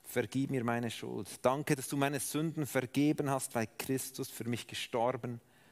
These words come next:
und mein Erlöser geworden ist. Herr Jesus, übernimm die Herrschaft in meinem Leben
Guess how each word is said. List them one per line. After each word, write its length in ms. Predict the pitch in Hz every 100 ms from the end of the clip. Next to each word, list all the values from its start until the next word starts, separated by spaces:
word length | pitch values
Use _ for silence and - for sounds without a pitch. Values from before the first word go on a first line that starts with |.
| _ _ _ _ _
und 140 | 98 92
mein 240 | 104 113
Erlöser 460 | 107 101 101 107 -
geworden 580 | 104 87 90 92 101 90
ist. 420 | 82 - - - - _ _ _ _ _ _ -
Herr 180 | 101 98
Jesus, 400 | 101 120 - -
übernimm 520 | 107 107 113 123 135
die 120 | 135
Herrschaft 540 | 120 127 - 117 -
in 100 | 110
meinem 300 | 104 98 104
Leben 500 | 101 98 95 95 90